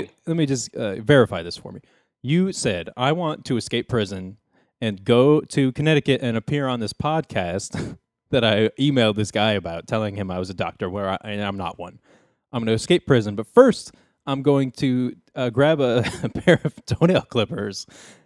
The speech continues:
Speaker 2: and hide in this box that's on a truck going to Lewisburg, Pennsylvania. And I'm just gonna hop, I'm gonna, while I'm there, I might as well clip my toenails. And then I'm gonna hop out in Connecticut and drag the trailer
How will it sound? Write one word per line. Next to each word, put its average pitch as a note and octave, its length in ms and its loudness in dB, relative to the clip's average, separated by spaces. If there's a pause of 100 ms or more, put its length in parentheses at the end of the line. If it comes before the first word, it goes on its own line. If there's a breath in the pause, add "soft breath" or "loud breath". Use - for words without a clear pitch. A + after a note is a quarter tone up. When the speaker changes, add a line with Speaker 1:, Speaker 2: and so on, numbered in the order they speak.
(140 loud breath)
Speaker 2:
and B2+ 220 0
hide C#3+ 340 4
in C3+ 120 4
this C3+ 180 2
box G#2+ 580 0
that's G2 240 -4
on G2+ 160 -4
a G2+ 60 -6
truck B2+ 380 0
going A2 240 2
to A#2+ 100 -4
Lewisburg, A#2 520 0
Pennsylvania. G2 720 -4 (440)
And A2 120 -6
I'm G#2+ 120 -6
just G2+ 100 -14
gonna G2 200 -6
hop, C3 340 -2
I'm A2+ 120 -6
gonna, G#2+ 320 -4
while G#2+ 200 0
I'm F2+ 200 -8 (160)
there, G#2 280 -2
I F#2 40 -4
might F#2 160 -6
as F2 80 -14
well F2 120 -12
clip - 200 -8
my F#2+ 80 -12
toenails. G#2+ 460 -4 (880)
And D3 120 -8
then D3 100 2
I'm C#3 60 2
gonna A#2+ 140 -2
hop B2+ 300 -4
out G#2+ 280 2 (460)
in C#3+ 140 -4
Connecticut G#2+ 580 -4 (560)
and G#2+ 160 -6
drag G#2 340 -6
the G2 220 -4
trailer G#2+ 600 0